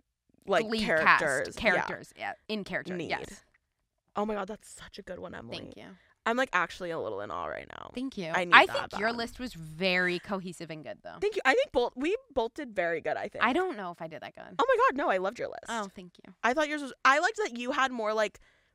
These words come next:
Speaker 1: not real life ones 'cause they're still fictional, but, like, live act. Like,
Speaker 2: Yeah,
Speaker 1: I mean,
Speaker 2: yeah, yeah, yeah,
Speaker 1: I
Speaker 2: yeah.
Speaker 1: felt like a lot of mine were, like, really
Speaker 2: Animated.
Speaker 1: fa-, or animated or, like, really fantasy.
Speaker 2: Yeah, yeah, yeah, yeah.
Speaker 1: You know, like, Narnia's not animated, but it's, like, Narnia.
Speaker 2: Yeah.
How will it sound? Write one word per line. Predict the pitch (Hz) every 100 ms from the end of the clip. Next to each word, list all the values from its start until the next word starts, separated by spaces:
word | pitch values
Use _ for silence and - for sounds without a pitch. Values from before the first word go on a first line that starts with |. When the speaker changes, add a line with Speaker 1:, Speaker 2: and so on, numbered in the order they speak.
| -
Speaker 1:
not | 262 381 214
real | 202 214
life | 233 262
ones | 285 277
'cause |
they're | 269
still | 226 226
fictional, | - 175 - 247 240
but, | 247
like, | 180 185 170 - _ _ _ _ -
live | 208 196 196
act. | 170 160 190 _
Like, | 269 269
Speaker 2:
Yeah, | 320
Speaker 1:
I |
mean, | 226
Speaker 2:
yeah, | 220
yeah, | 220 190 180
yeah, |
Speaker 1:
I | 175
Speaker 2:
yeah. |
Speaker 1:
felt | 269 294
like |
a | 415
lot | 277 226 220
of |
mine | 202 185 190
were, | 190
like, | 185 175 165 - -
really | 196 202 208 220
Speaker 2:
Animated. | 226 208 202 180
Speaker 1:
fa-, | - -
or | 247 302
animated | 220 220 277 311
or, | 285 226
like, | 202
really | 170 175 180 175
fantasy. | - 151 95 - -
Speaker 2:
Yeah, | 220 190
yeah, | 165
yeah, | 160
yeah. | 143 139 _
Speaker 1:
You | 233
know, | 226 202
like, | 220
Narnia's | 247 233 277 277
not | 254 202
animated, | 180 185 175 170 170
but | 165
it's, | -
like, | 160 -
Narnia. | 135 85 90 - - -
Speaker 2:
Yeah. | 202 160